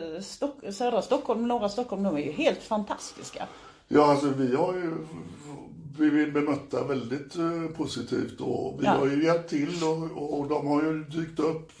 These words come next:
Speaker 2: De har liksom, eh, gjort ett fantastiskt bra jobb. Och man känner ju att de, de är ju för barns bästa. De
Speaker 1: Ja,
Speaker 2: gör,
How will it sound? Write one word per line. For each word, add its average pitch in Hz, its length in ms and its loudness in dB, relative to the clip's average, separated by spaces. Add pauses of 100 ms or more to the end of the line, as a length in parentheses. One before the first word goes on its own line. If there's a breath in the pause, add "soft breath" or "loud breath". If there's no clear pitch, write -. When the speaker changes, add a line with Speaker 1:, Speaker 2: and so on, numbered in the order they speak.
Speaker 2:
De 143 180 -2
har 143 200 4
liksom, 143 440 0
eh, 147 520 0
gjort 156 220 -2
ett - 240 -6
fantastiskt 147 760 -4
bra 147 240 2
jobb. - 340 -6 (340)
Och 147 120 -6
man 160 120 6
känner 160 240 4
ju 135 80 0
att 147 140 0
de, 156 280 0
de 160 200 0
är 165 180 -2 (120)
ju 156 140 -2
för 165 200 -6
barns 127 480 2
bästa. - 440 -6
De 143 160 -6
Speaker 1:
Ja, 170 140 0
Speaker 2:
gör, 135 140 2